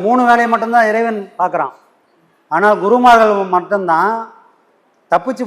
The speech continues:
போறதுக்கான வழியை கத்துக் கொடுக்குறாங்க. எங்கேருந்து தப்பிச்சு போக போறோம்? வாழ்க்கை என்ற சுய இன்பம் துன்பம்ன்றது தான் வாழ்க்கை.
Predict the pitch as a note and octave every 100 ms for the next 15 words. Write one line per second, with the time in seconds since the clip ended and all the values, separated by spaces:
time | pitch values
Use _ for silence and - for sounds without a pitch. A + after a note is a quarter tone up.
0 | G3+ G3 F#3 F3+ F3 E3 G#3+ G#3 G3 F3+
1 | E3 D3+ C#3 A#2+ - _ _ _ _ _
2 | E3+ A3 G#3+ F#3+ E3+ F3+ F3+ F3 F3 F#3
3 | F#3+ - _ _ _ D#3 A3 A3 A3+ G#3
4 | F#3+ F#3+ F#3+ F#3 G3+ G#3+ G#3+ G#3 G3+ G#3
5 | F#3+ F#3 G#3+ G#3+ F#3 G3 F#3+